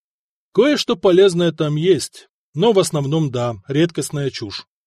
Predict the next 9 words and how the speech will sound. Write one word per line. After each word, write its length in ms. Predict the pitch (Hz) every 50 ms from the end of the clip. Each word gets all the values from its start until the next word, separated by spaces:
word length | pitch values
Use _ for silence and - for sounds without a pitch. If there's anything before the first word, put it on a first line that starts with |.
| _ _ _ _ _ _ _ -
подтвердил 500 | 139 - - 139 139 135 127 131 135 123
Самослав. 640 | - - 123 127 131 127 - - 101 92 92 - _ _ _ _ _ _ _ _ _ _
«То, 140 | - 202 208
чего 300 | 196 - 196 185 190 185
они 160 | 185 180 185
хотят 440 | 165 - 180 175 - 190 185 170 143
достичь, 540 | 143 180 170 - - 220 233 180 - - - _
достичь 480 | 123 120 135 120 - - 196 170 - -
нельзя». 420 | 175 170 160 151 135 123 101 95